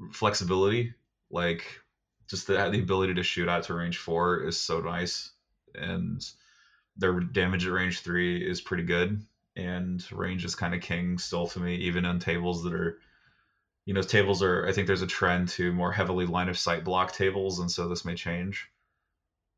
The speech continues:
Um, just to, just to vary the game, 'cause, you know, obviously we've known this since we started playing competitive Legion. The more open the board is, the high, more heavily it favors ranged weapons, um,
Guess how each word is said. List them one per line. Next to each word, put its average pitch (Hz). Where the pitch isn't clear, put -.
Um, 92
just -
to, 92
just -
to 101
vary 90
the 87
game, 87
'cause, 92
you 104
know, 101
obviously 92
we've 101
known 98
this 92
since -
we 95
started 90
playing 87
competitive 87
Legion. 87
The 87
more 87
open 90
the 87
board 90
is, 87
the 87
high, 87
more 90
heavily 87
it 80
favors 87
ranged 85
weapons, 92
um, 87